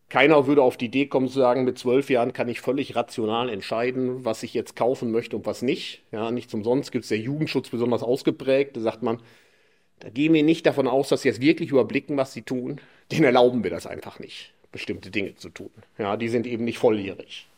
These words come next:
Äh, das ist man dann erst mit achtzehn bei uns, in anderen Staaten der Welt erst mit einundzwanzig. Ja, da kann man dann unterschiedliche Meinungen entwickeln, wann das wohl erreicht ist, dieser Zustand. Das heißt also,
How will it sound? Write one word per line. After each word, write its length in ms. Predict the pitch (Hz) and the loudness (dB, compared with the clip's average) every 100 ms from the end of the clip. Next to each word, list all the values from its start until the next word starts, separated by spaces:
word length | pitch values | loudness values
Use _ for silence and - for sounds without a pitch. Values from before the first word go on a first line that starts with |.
| - | -16
Äh, 200 | 123 101 | -12 -10
das 140 | 101 | -12
ist 120 | 107 117 | -10 -6
man 100 | 107 | -4
dann 140 | 104 | -4
erst 240 | 110 104 | -4 -6
mit 140 | 117 107 | -6 -2
achtzehn 360 | 143 - 139 | -4 0 2
bei 80 | 123 | 4
uns, 360 | 117 131 131 - | 4 2 0 -4
in 140 | 107 | -4
anderen 440 | 107 131 123 123 110 | -2 0 2 0 0
Staaten 360 | - 110 131 | 0 0 0
der 100 | 110 | 0
Welt 200 | 110 113 | 0 0
erst 200 | 120 104 | -2 -8
mit 100 | 101 | -8
einundzwanzig. 840 | 101 101 98 127 147 - 131 - _ - | -6 -8 -4 -4 -4 -4 -6 -8 _ -18
Ja, 280 | 110 104 107 | -12 -10 -10
da 120 | - | -12
kann 140 | - | -10
man 120 | 101 98 | -6 -6
dann 140 | 98 | -6
unterschiedliche 500 | 107 107 104 98 95 | -6 -6 -6 -10 -10
Meinungen 320 | 95 101 98 | -8 -6 -6
entwickeln, 420 | 92 90 - 98 92 | -8 -8 -8 -8 -8
wann 160 | 101 | -10
das 140 | 95 98 | -10 -8
wohl 100 | 95 | -8
erreicht 380 | 85 82 87 | -8 -10 -14
ist, 160 | - - | -16 -16
dieser 180 | 85 78 | -18 -16
Zustand. 500 | - 98 - 78 - _ _ _ _ _ _ _ _ _ _ | -18 -18 -18 -18 -20 _ _ _ _ _ _ _ _ _ _
Das 160 | 123 147 | 0 4
heißt 260 | 160 175 | 4 4
also, 540 | - 151 147 151 139 | 4 4 6 4 4